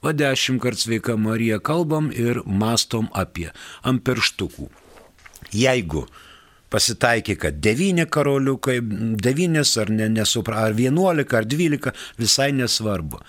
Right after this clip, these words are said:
Tai yra rožančiaus malda. Tas rožančius, kuris yra kišenėje, arba žiedukas, arba ant virvelės sunerti karoliukai, yra tik tai priemonė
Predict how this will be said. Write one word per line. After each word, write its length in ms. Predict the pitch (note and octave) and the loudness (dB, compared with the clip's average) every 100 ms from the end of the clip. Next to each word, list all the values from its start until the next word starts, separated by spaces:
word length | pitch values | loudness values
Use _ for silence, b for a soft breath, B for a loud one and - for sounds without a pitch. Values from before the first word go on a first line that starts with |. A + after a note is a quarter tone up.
| B B - | B B -12
Tai 200 | - C3+ | -2 2
yra 380 | F3+ D#3+ A#2+ C3+ | 2 2 2 0
rožančiaus 960 | - A2 A2 F#2+ A#2 C#3 D3+ C3+ A#2+ - | 0 2 2 2 2 2 0 0 0 0
malda. 560 | G#2+ G#2+ G#2 G#2 G#2 F2 - - - - - B B B - | 0 0 0 0 -2 -2 -10 -20 -20 -20 -20 B B B -6
Tas 480 | - B2+ - - - - - | -2 2 2 0 -4 -14 -2
rožančius, 760 | A2+ A#2 C#3 C3+ A#2 - F2 | 0 2 2 2 0 0 -2
kuris 340 | - A2 B2 - | -2 0 2 2
yra 160 | A2 G#2 | 0 0
kišenėje, 800 | G#2+ F#2 D3+ C3+ A#2 E2+ D2 B1+ B B | 0 0 2 2 0 0 -2 -6 B B
arba 300 | - G2+ G#2 | -6 -2 0
žiedukas, 680 | F2+ G2+ A2+ D#3+ - A#2+ A2+ | 0 0 0 -2 0 0 0
arba 300 | G2 F#2+ G2 | 0 0 0
ant 80 | |
virvelės 680 | F#2+ G2+ G#2 D3 D3+ C3+ - | 2 2 2 2 2 0 0
sunerti 1000 | C3+ B2+ B2+ A#2+ B2 A#2 B2 B2 A2 B2 | 0 0 0 0 0 2 2 2 0 -4
karoliukai, 680 | - A#2 A2+ A2+ A2+ - G#2+ B B B | -2 -2 0 0 0 -2 -4 B B B
yra 300 | G#2 G#2+ C#3+ | -2 2 0
tik 240 | - C3 - | 0 -4 0
tai 200 | B2+ A#2 | -2 -2
priemonė 1400 | - A2 A#2+ D3 E3+ E3+ C#3+ B2 B2+ B2+ B2 B2 F#2+ | 0 2 4 4 4 2 2 2 2 2 2 2 2